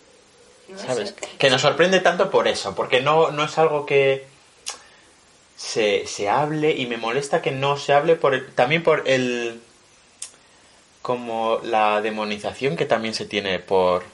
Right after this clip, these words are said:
Speaker 2: por el tema del
Speaker 1: Ya.
Speaker 2: suicidio, a veces yo creo, ¿eh?
Speaker 1: Sí, hay mucha gente que suelta el argumento de decir que igual el suicidarte es una,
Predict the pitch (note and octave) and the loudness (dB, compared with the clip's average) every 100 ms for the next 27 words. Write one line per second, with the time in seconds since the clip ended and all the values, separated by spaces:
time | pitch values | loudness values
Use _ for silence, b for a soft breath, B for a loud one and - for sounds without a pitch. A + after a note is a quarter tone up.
0 | _ B B B - A2 G#2 G#2 G#2 F#2+ | _ B B B -6 0 0 0 -2 -2
1 | G#2+ G2+ B2 A#2 A2+ G2+ A2 A2+ G2+ F#2+ | -4 -4 0 2 2 2 0 -6 -6 -4
2 | G2+ F2+ F#2 C3+ B B B - - - | 0 0 0 -4 B B B -20 -20 -20
3 | - B3+ A#3+ A3+ - G3+ A3 C#4+ C4+ B3+ | -12 -6 -4 -4 -4 -4 -6 -10 -8 -8
4 | B3 A#3 - - G#3+ G#3 G3+ G3 F#3+ G3 | -4 -6 -6 -12 -8 -6 -6 -8 -10 -8
5 | F#3+ F#3 G3 G3 G3 F#3+ F3+ F3 F3 - | -6 -6 -4 -8 -8 -6 -4 -2 -4 -6
6 | G3 F#3+ F#3 F#3+ - F#3 G3+ G3 F#3+ F3+ | -6 -2 -2 -4 -6 -8 -8 -8 -8 -8
7 | - F#3 F#3+ F#3 F3+ F3+ F3 | -8 -10 -10 -10 -8 -8 -8